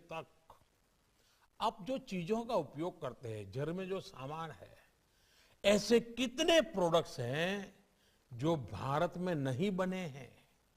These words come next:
विदेशी हैं। इसके बाद घर के लोगों से आग्रह करें कि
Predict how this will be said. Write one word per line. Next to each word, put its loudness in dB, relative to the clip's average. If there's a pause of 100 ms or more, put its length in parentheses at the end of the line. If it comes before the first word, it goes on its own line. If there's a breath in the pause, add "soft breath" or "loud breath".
(520)
विदेशी 8
हैं। -6 (1200)
इसके -2
बाद 2 (800)
घर 2
के 4
लोगों 2
से -2
आग्रह 4
करें -2 (600)
कि -2